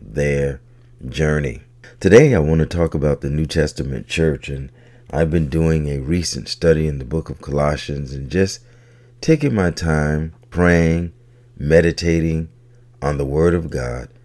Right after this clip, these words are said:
and just trying to see what God is saying to us today. I realize that the Bible is still a modern day text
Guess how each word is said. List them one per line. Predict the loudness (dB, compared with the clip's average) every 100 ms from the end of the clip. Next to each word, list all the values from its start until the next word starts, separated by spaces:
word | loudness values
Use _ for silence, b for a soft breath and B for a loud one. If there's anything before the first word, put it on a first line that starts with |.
| b b b
and | 0 2
just | 0 -4
trying | 0 2 2 0
to | -6
see | -6 -2 0 0
what | -2 -4 -6
God | -4 -2 0 -2
is | -4
saying | -6 -2 -2 0 -2 -6
to | -10 -12 -12 -2
us | 0 0 -2 -10 -16
today. | -10 -8 0 2 2 -2 -14 b b -4
I | 2 4
realize | 4 4 2 -2 -6 -10
that |
the | -8
Bible | -4 -4 -4 -4
is | -8
still | -8 -10 -4 0 2 2 0 -6 b b b b -8
a | -6
modern | -4 -2 0 0 0
day | 0 0
text | -2 -6 -6 -8 -18